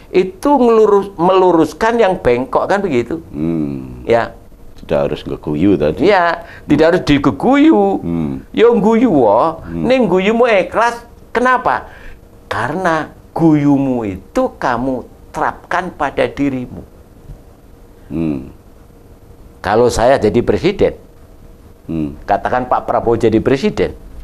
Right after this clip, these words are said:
Speaker 1: guyunya Pak Prabowo itu pada sesuatu yang bengkok, guyu tadi ngomong. Guyu tadi.
Speaker 2: Hmm,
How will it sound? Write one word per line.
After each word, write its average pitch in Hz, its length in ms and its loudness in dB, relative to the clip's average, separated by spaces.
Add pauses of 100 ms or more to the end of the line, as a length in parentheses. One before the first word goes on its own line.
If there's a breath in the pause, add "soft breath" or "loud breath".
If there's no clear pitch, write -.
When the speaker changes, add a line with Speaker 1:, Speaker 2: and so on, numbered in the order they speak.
(840 loud breath)
Speaker 1:
guyunya 247 640 4
Pak 220 280 -2
Prabowo 175 680 2
itu 165 320 2
pada 175 340 0
sesuatu 156 480 -2
yang 143 220 0
bengkok, 123 800 -2 (220 loud breath)
guyu 202 280 2
tadi 247 280 2
ngomong. 123 400 0 (420)
Guyu 240 320 2
tadi. 359 320 2 (100)
Speaker 2:
Hmm, 73 540 -2